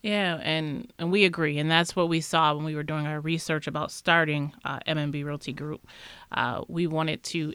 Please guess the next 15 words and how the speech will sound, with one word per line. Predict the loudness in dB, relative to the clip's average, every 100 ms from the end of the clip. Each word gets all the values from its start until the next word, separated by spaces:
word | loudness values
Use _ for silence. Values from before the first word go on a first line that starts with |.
| 0
increase | 0 2 0 0
those | -2 0
numbers, | 0 2 0 -2 -2
and | -4 -4 -4
we | -4
found | 6 8 8 4 -2 -4
the | 2
way | 4 4
to | 0
do | -4 0
that | 0 -2 -6
is | -10 -10 -14
to, | -10 -10 -10 -14
to | -8 0
educate, | 0 0 -8 -8 -10